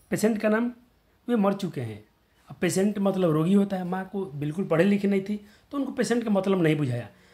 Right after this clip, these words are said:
वो ऐसे पूछते कि, "आपकी बेटी का नाम?" तो बता देती, लेकिन उन्होंने पूछे, "पेशेंट का नाम?" तो बोल-, वो बोली कि वो मर चुके हैं, यानी समझिए कि मेरे पति का नाम पूछा जा रहा है।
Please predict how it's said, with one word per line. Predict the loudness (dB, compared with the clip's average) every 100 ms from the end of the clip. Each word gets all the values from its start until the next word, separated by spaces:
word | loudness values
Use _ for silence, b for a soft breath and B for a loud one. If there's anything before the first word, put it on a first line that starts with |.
| b
वो | 0
ऐसे | 0 0
पूछते | -2 -2
कि, | -2
"आपकी | -2 -2
बेटी | 0 0
का | 0
नाम?" | 0
तो | -2
बता | 0 0
देती, | -2 -4 -8 b b -10
लेकिन | -2 0
उन्होंने | 0
पूछे, | -2 -4
"पेशेंट | -2 -2 -2
का | 0
नाम?" | -2 -4
तो | -6
बोल-, | -8 -6 -6 -4
वो | -2
बोली | 0 0
कि | 0
वो | 2
मर | 2 0
चुके | -4 -8
हैं, | -8 -10 b b -4
यानी | 0
समझिए | 2 2
कि | 2
मेरे | 0
पति | -2 0
का | 0
नाम | 0 -2
पूछा | -2 -4
जा | -6
रहा |
है। | -10